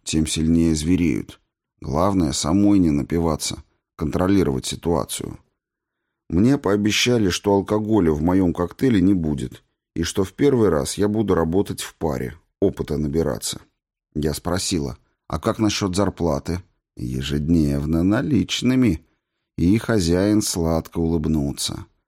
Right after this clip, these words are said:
Он знал, чем меня заманить. Сюда приходят только те, кому до зарезу нужны деньги от безысходности. А у меня маленькая дочка и мама,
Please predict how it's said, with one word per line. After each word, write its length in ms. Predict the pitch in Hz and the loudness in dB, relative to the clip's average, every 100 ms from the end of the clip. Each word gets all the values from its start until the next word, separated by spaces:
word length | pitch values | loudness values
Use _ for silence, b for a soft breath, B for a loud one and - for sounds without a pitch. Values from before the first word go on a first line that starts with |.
| _ _ _ - | _ _ _ -2
Он 180 | 104 110 | 2 2
знал, 440 | 98 113 117 117 | 2 2 4 2
чем 280 | - 85 78 | 0 0 0
меня 240 | 82 82 | 2 0
заманить. 680 | 76 82 82 80 62 - - _ _ _ _ | 0 0 0 0 -4 -8 -14 _ _ _ _
Сюда 340 | - 95 98 113 | -4 0 0 0
приходят 560 | 110 101 113 104 101 | 0 0 0 0 -2
только 320 | - 101 95 | 0 -2 0
те, 260 | 90 - 117 | -2 0 0
кому 320 | - 90 92 | 2 2 2
до 120 | 85 | 2
зарезу 500 | 87 95 92 104 87 | 0 2 2 2 2
нужны 400 | 85 87 85 90 | 2 2 2 0
деньги 540 | 82 85 85 76 60 73 _ - | 2 2 2 2 -2 -10 _ -10
от 120 | 76 | -6
безысходности. 1040 | 76 73 85 - - 85 60 - - - _ _ _ _ _ | -2 -2 -2 -4 -2 -2 -2 -6 -10 -14 _ _ _ _ _
А 100 | 85 | -2
у 80 | 85 | 2
меня 300 | 92 104 120 | 4 4 4
маленькая 580 | 120 101 101 101 - 104 | 4 4 4 2 2 -2
дочка 580 | 82 76 73 - 78 80 _ | 2 0 0 -4 -10 -10 _
и 140 | - 98 | 0 4
мама, 520 | 90 78 80 78 | 4 4 2 2